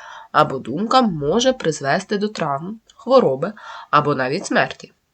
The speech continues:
Зазвичай жертва не підозрює про те, що з нею відбувається, і лише потім приходить до висновку, що її наврочили.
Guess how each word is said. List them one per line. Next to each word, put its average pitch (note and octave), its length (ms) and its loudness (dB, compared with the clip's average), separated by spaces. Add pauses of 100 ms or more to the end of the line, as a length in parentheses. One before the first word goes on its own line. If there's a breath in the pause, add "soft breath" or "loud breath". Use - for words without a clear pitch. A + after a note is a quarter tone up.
(1300 loud breath)
Зазвичай D3+ 600 4
жертва A3+ 400 4
не C#4 100 -2
підозрює E3+ 560 0
про C#3 180 -6
те, D#3 280 0
що A#3+ 160 4
з E3+ 60 -4
нею C3+ 200 -2
відбувається, F3+ 680 -2 (480 loud breath)
і D#3 80 0
лише E3 260 2
потім F#3+ 480 -2
приходить D#3+ 420 0
до C3+ 120 -8
висновку, C3+ 500 -6
що G#3 160 0
її C#3+ 220 -6
наврочили. F#3 540 -4